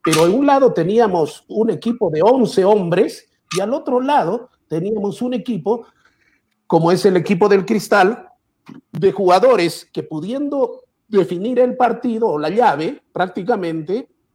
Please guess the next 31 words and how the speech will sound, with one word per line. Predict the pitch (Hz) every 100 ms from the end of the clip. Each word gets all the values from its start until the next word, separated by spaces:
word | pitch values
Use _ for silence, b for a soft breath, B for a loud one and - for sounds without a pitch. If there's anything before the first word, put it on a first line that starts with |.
| _
simplemente | _ - 277 285 214 185 180 165 196
se | 175 147
contentaron | 135 127 135 131 160 156 143
con | 147
ese | 165 170 175
dos | 180 185
y | 202
volvimos | 175 196 196 302 320 -
a | 196
lo | 170
de | 160
siempre | - 233 196 160 139
del | 151
fútbol | 147 202 185 165 151
peruano. | 160 160 135 107 107 _ _ b b _
Metemos | 165 170 - 247 247 -
un | 208
gol, | 214 226
metemos | 165 151 208 214 190
dos | 160 220 220
goles | 262 294 254
y | 202
nos | 143 135
vamos | 160 170 165 -
para | 143 131
atrás. | - - - - _ _ -
La | 131 139
típica, | 214 175 131 113 110
¿no | 120
es | 143
cierto? | 254 233 165 151